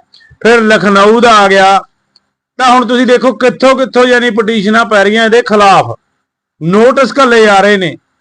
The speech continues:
ਤਾਂ ਹੁਣ ਤੁਹਾਡਾ ਹੱਕ ਬਣਦਾ ਇਸ ਵੀਡੀਓ ਨੂੰ ਅੱਗੇ ਤੱਕ ਪਹੁੰਚਾਉਣਾ, ਕਿਉਂਕਿ ਆਪਣੇ ਲੋਕਾਂ ਤੱਕ ਇਹ ਗੱਲਾਂ ਜਿਹੜੀਆਂ ਹੁੰਦੀਆਂ ਨੇ ਪਹੁੰਚਣੀਆਂ ਜ਼ਰੂਰੀ ਹੁੰਦੀਆਂ ਨੇ,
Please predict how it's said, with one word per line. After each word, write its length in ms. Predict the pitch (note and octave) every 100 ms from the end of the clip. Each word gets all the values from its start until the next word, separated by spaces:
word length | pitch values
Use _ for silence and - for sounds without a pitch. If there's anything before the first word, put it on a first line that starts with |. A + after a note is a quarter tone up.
| _ _ _ _ _ _ _ _ A#3+
ਤਾਂ 100 | A#3+
ਹੁਣ 180 | B3 -
ਤੁਹਾਡਾ 460 | - A#3 G3+ A3+
ਹੱਕ 140 | A3 A3+
ਬਣਦਾ 320 | A3+ A3+ B3
ਇਸ 120 | A3 A3+ G#3+ F3
ਵੀਡੀਓ 260 | F3 G#3 A3+
ਨੂੰ 300 | A3+ A3 G#3 - F#3
ਅੱਗੇ 200 | F3+ A#3
ਤੱਕ 160 | A#3
ਪਹੁੰਚਾਉਣਾ, 540 | G#3 A3+ G#3+ A#3 A3+ A3+ - _ _ -
ਕਿਉਂਕਿ 180 | G#3 A#3
ਆਪਣੇ 260 | - A3
ਲੋਕਾਂ 380 | G#3 G3 E3 A#3+
ਤੱਕ 220 | A3 A3+
ਇਹ 120 | A#3 G3
ਗੱਲਾਂ 300 | F#3+ G#3 G#3+
ਜਿਹੜੀਆਂ 280 | G#3+ A3+ G#3+
ਹੁੰਦੀਆਂ 280 | G3 G#3
ਨੇ 140 | A3 A3+
ਪਹੁੰਚਣੀਆਂ 500 | G3+ G3+ F3 A3 A3
ਜ਼ਰੂਰੀ 360 | F3 D#3+ E3 G#3+
ਹੁੰਦੀਆਂ 320 | G#3+ G#3 G3+
ਨੇ, 140 | G#3